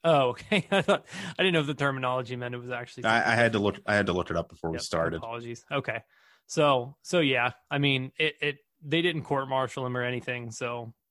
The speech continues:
Speaker 1: it, he didn't have that aspect of it. But he's not wrong. I mean, this is, they,
Speaker 2: Right.
Speaker 1: they chose this, a soldier.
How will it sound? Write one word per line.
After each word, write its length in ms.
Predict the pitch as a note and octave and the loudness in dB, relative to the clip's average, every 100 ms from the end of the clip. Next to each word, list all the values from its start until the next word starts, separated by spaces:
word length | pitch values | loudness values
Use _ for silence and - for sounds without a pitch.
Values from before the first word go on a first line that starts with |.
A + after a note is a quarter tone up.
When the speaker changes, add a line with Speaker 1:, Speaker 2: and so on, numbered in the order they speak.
| _ | _
Speaker 1:
it, 160 | - C3 | -18 -18
he 180 | _ C#3+ | _ -10
didn't 160 | B2+ B2+ | -8 -6
have 180 | B2 A#2+ | -6 -2
that 200 | A#2 B2 | 0 0
aspect 480 | B2 B2 - B2 C3+ | 0 -2 -4 -4 -2
of 160 | B2+ | 0
it. 160 | C3 C3+ _ _ _ _ - | -2 -6 _ _ _ _ -18
But 640 | B2+ B2+ D3+ C3 B2 - - _ _ - | -4 2 4 4 2 -6 -20 _ _ -6
he's 260 | D3 G3 | -2 0
not 220 | G3+ A#3+ D#3 | 4 4 6
wrong. 240 | E3+ D3+ | 6 6
I 40 | C#3 | 2
mean, 220 | D#3+ D#3 | 0 2
this 220 | D#3 - | 2 0
is, 220 | C#3+ A#2+ - - C3 | -4 -10 -14 -14 0
they, 220 | E3 E3 | 2 4
Speaker 2:
Right. 200 | F3 G2 | 4 4
Speaker 1:
they 140 | D#3+ | 2
chose 480 | - - E3 F#3 A#2+ | 0 2 4 4 0
this, 320 | D3+ C3 - - | -4 -4 -4 -8
a 100 | D3+ | -6
soldier. 680 | - - E3 E3 - A#2 B2 | -4 0 2 0 -2 -6 -8